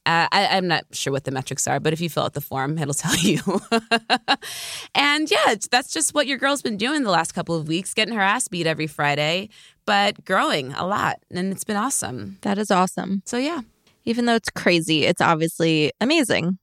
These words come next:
Speaker 2: and a really great opportunity.
Speaker 1: Yeah, it's a really great opportunity. And it's just been so dope. Like, anything that happens, I've got a business advisor and she's dope.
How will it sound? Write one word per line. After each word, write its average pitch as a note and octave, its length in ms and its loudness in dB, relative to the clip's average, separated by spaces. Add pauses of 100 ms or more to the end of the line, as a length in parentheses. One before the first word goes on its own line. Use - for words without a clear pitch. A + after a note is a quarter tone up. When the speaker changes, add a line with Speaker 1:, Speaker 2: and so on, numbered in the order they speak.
(240)
Speaker 2:
and F#3 120 -2
a F#3 60 2
really F#3 240 2
great F#3+ 220 0
opportunity. F#3+ 680 0 (200)
Speaker 1:
Yeah, F#3 240 2
it's - 160 -4
a F3+ 60 0
really G3 180 0
great G#3 200 0
opportunity. D#3+ 880 0
And D3 420 2
it's - 160 -4
just G3 180 2
been F#3+ 140 0
so E3+ 300 4
dope. D#3 340 2
Like, C#3+ 460 -2 (100)
anything D4+ 400 2
that C#4 120 4
happens, F3+ 800 0
I've F3+ 180 2
got F#3 120 2
a E3+ 40 4
business B3+ 380 0
advisor A#3+ 800 2
and E3 720 0
she's B3 460 0
dope. A3 480 4